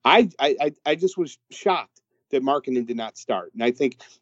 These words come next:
if he's healthy enough to play, he's healthy enough to start. Dumb move, and, you know, that move just did. You lose energy also when, uh, you're, you're, uh, if,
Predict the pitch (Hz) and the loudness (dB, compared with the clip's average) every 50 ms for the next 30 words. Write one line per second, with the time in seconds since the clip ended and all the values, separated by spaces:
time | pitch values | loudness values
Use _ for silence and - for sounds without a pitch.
0 | - - 185 - 180 190 185 - 220 226 220 240 233 233 226 - 208 - - 180 | -2 -2 0 2 2 2 6 6 6 6 6 4 0 0 2 0 0 0 2 2
1 | 170 170 175 175 170 - _ - 120 - 127 123 117 127 120 120 117 120 - 104 | 4 4 4 2 2 0 _ -8 -4 -2 0 0 2 2 0 0 -2 -4 -8 -14
2 | - - 127 113 107 107 101 - _ _ _ _ 113 107 139 139 156 151 143 131 | -6 -2 0 2 2 2 0 -4 _ _ _ _ -2 4 6 6 6 6 4 2
3 | 123 117 117 117 107 - _ _ _ _ _ _ _ _ - - 113 117 117 120 | 2 2 0 -2 -6 -8 _ _ _ _ _ _ _ _ -8 -4 -2 -2 0 -2
4 | 120 117 - 120 110 107 107 127 131 127 123 131 131 117 - 127 123 - - - | -4 -4 -4 -6 -4 2 4 4 4 4 4 0 0 0 2 2 0 2 2 2
5 | 131 110 92 - _ _ - - - _ _ _ _ _ - 131 139 160 208 208 | 2 2 0 -4 _ _ -20 -20 -20 _ _ _ _ _ 0 2 4 6 6 6
6 | 185 196 202 208 202 196 190 185 185 185 190 220 233 214 - 190 156 147 143 143 | 6 6 6 8 6 6 6 6 4 4 4 4 -2 -2 0 0 0 0 0 -4
7 | 143 143 139 - _ _ _ - - 127 131 123 117 131 139 139 120 143 135 139 | -4 -6 -10 -16 _ _ _ -12 -6 -6 -4 -4 -2 0 0 0 0 4 6 6
8 | 135 131 131 - 135 117 - - - - - - - | 6 6 4 -2 -8 -10 -10 -10 -10 -10 -10 -10 -16